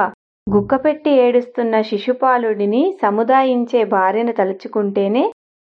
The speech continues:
నాకు నవ్వాగడం లేదు. ఇలాంటి ఊహలు నీకెలా వస్తాయి?" అని అడిగాడు. సభలో కూడా ఈ చమత్కారం అందరి మన్ననలు పొందింది.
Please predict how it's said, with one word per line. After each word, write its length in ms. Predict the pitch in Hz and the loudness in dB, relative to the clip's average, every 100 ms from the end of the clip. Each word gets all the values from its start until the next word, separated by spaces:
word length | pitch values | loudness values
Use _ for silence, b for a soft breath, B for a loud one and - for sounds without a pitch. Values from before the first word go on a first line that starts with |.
| - | -2
నాకు 240 | 220 214 | -2 -2
నవ్వాగడం 760 | 208 190 180 233 247 226 226 233 | -2 -2 0 0 2 0 -2 0
లేదు. 360 | 214 185 175 - _ _ _ _ | 0 0 -4 -8 _ _ _ _
ఇలాంటి 440 | 262 269 262 254 240 | 2 4 2 2 0
ఊహలు 360 | 233 269 311 | 2 2 2
నీకెలా 580 | 302 277 254 190 202 254 | 2 0 2 0 2 2
వస్తాయి?" 640 | 277 277 - 247 254 262 - | 0 -2 0 2 2 -2 -4
అని 180 | 214 214 | -2 0
అడిగాడు. 440 | 185 185 185 180 - _ _ _ _ _ - | 0 0 -2 -2 -10 _ _ _ _ _ -4
సభలో 420 | 196 220 269 320 | 0 2 2 2
కూడా 500 | 320 269 233 233 262 _ _ - | 2 0 2 0 -4 _ _ -2
ఈ 160 | 240 233 208 | -2 0 0
చమత్కారం 680 | 208 220 - 254 247 262 262 | 0 -2 0 2 2 -2 -4
అందరి 400 | 196 208 262 277 | -2 0 2 2
మన్ననలు 540 | 240 208 214 226 226 | 0 0 0 2 0
పొందింది. 580 | 269 214 185 175 175 - | 0 -2 -2 -4 -4 -8